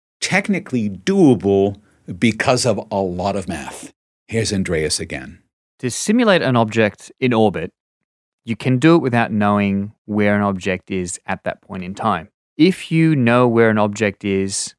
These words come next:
Speaker 2: at a point in time, you can predict, using pretty well understood mathematics, forward or backward and see where something was or something,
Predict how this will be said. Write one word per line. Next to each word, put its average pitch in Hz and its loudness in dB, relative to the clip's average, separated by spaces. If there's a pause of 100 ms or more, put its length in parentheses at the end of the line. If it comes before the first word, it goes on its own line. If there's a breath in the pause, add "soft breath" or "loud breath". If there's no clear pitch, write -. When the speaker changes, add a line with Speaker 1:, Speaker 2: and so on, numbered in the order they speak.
(180)
Speaker 2:
at 120 -2
a 113 -4
point 107 -6
in 101 -4
time, 98 -4 (360)
you 107 -4
can 117 -2 (560)
predict, 113 -4 (500)
using 156 0 (140)
pretty 165 0
well 135 2
understood 117 -4
mathematics, 98 -4 (280)
forward 123 2 (320)
or 147 2
backward 147 0 (160)
and 104 -8
see 104 -4
where 98 -2
something 101 -4
was 123 0
or 117 -4
something, 98 -6